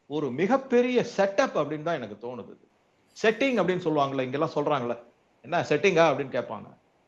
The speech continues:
அந்த மாதிரி தான் எனக்கு படுது. அந்த மாதிரி ஒரு இமேஜ். நான் சொல்றதுல ஏதாவது ஒரு சின்ன சந்தேகத்தை நீங்க கேளுங்க,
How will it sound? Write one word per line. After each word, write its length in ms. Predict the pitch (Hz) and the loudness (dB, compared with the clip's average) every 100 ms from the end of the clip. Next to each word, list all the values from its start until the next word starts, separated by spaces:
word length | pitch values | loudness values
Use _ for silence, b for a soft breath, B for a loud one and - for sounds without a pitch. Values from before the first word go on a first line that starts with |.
| - | -8
அந்த 360 | 113 160 196 | -4 -2 -2
மாதிரி 280 | 220 226 214 | 0 0 0
தான் 120 | 202 | -2
எனக்கு 320 | 175 120 - - | -6 -8 -14 -20
படுது. 160 | - _ b b | -20 _ b b
அந்த 260 | - 123 131 | -4 -2 0
மாதிரி 340 | 151 226 262 | 4 4 4
ஒரு 140 | 208 160 | 4 2
இமேஜ். 360 | 160 220 - | 2 0 -2
நான் 340 | - 160 262 262 | 0 2 2 2
சொல்றதுல 440 | 190 196 190 196 | 0 0 0 0
ஏதாவது 500 | 156 147 180 220 165 | 0 2 2 2 0
ஒரு 240 | 156 240 262 | 0 0 0
சின்ன 500 | - 202 233 247 247 | -2 -4 -2 -2 0
சந்தேகத்தை 680 | 180 170 190 196 170 170 180 | 2 0 0 0 0 0 -2
நீங்க 240 | 151 135 | -2 -4
கேளுங்க, 560 | 120 165 165 147 143 | -2 2 2 2 -2